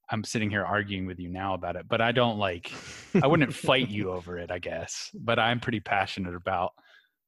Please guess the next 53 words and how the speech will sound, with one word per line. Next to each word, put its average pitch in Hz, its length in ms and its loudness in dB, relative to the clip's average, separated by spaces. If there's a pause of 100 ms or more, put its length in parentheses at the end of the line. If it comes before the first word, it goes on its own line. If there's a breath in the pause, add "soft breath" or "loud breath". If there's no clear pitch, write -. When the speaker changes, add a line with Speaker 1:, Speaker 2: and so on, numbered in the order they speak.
(140)
Speaker 1:
the 110 80 -4
Dodgers 87 460 0
being 90 200 -8
the 90 60 -8
most 90 220 -8
successful 92 480 -8
team 95 260 -6
in 95 80 -6
the 95 80 -6
twenty 101 280 -10
tens. 104 500 -6 (380 soft breath)
Speaker 2:
It 135 100 -2
is, 160 200 6
like, 151 260 6
like, 147 180 8
it 156 80 6
is, 160 160 8
like, 131 220 6
you 135 160 2
know, 117 100 6
you 110 160 2
wanna 123 220 4
put 123 240 -2
yourself, 101 580 -2
yeah, 107 220 4
like, 92 160 -2
you 123 80 0
wanna 120 180 4
put 117 240 -4
yourself 101 440 -2
in 110 180 0
position 90 920 -6
Speaker 1:
Mm-hmm. 95 200 -6
Speaker 2:
to, 90 640 -8 (360)
you 101 80 -4
know, 85 180 -4 (100)
get 110 220 0
as 95 160 -4
many 95 240 -2
rings 87 520 -6
as 98 140 -14
possible 87 640 -6
and, 85 180 -10
and 92 160 -10
give 104 200 -4
yourself 87 580 -6 (380)
those 110 260 0
chances 92 480 -8
as 85 160 -10
sustainably 90 560 -4
as 85 80 -6
you 87 80 -8
can. 87 480 -4